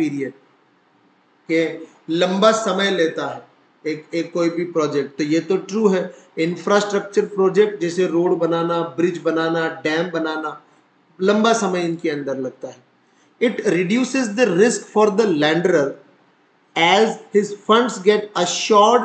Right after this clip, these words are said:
deployment for a long period of time। देखिए, ये गलत statement है। Infrastructure projects अगर successful हुए तो पैसा मिलेगा, अगर वो फेल हो गए तो पैसा नहीं मिलेगा।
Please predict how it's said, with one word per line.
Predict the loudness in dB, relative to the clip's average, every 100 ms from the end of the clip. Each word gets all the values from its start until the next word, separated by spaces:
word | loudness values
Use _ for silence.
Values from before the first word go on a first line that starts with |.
| 2
deployment | 0 2 2 2 0 -4
for | -2 -2
a | 0
long | 0 0 -2
period | -4 -4 -2
of | -6
time। | -8 -18 -14 -6
देखिए, | -6 -2 -2
ये | 2 0 0 -14 _ _ -16 0
गलत | 4 4
statement | 0 -8 -2 -2 -2 -2 -2 0
है। | -2 -2 -12 _ _ _
Infrastructure | -8 -6 2 2 2 -4 -2 0 0
projects | 2 2 4 4 4 0
अगर | 0 0
successful | -4 -6 -8 -8 0 2
हुए | 4 6 6 4 -4 -14 _ -2
तो | 0
पैसा | 2 -2 -2 -4
मिलेगा, | -2 0 0 0 -2 -4 -10 -4
अगर | 0 2
वो | 0
फेल | -2 4 4 6
हो | 4 4
गए | 2 0 -2
तो | -8
पैसा | -8 -8 -4 -2 -4 -6 -16 _ -4
नहीं | 0 2 2 0
मिलेगा। | -2 -2 -2 -4 -6